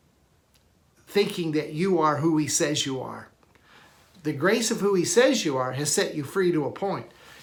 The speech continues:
It's time to take the next step of freedom of grace. So, what am I, what am I trying to drive across this morning? I'm trying to drive across that the good work, the maturing, has begun in us.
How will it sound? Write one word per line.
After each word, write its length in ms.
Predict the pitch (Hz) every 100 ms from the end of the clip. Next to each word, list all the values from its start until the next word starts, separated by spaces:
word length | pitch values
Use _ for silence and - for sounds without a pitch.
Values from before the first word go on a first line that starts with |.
| -
It's 160 | 143 -
time 220 | 196 175
to 60 |
take 280 | - 170 -
the 80 | 143
next 280 | 156 - -
step 340 | 156 139 - _ _
of 120 | 143 -
freedom 440 | 147 135 127 113 - _ _ _ -
of 160 | 120
grace. 420 | 120 127 127 - - _ _ _ _ - - - - _ _ _ -
So, 340 | - 175 131 - _ _ _ _ -
what 140 | 156 185
am 120 | 180
I, 140 | 170 151
what 200 | 170 220
am 100 | 202
I 100 | 180
trying 280 | 196 175
to 60 | 147
drive 280 | 147 156 139
across 380 | - 160 139 -
this 180 | 127
morning? 180 | 147 131
I'm 60 | 127
trying 220 | 208 226
to 60 | 202
drive 260 | 185 170
across 540 | 160 - 131 120 - - - - - -
that 180 | 156
the 80 | 151
good 360 | 123 113 214 196
work, 340 | 156 135 -
the 200 | 160 139
maturing, 840 | 151 147 - 233 247 170 139 131 -
has 300 | 156 165 123
begun 480 | 120 131 156 170 147
in 140 | 131
us. 560 | 120 120 - - -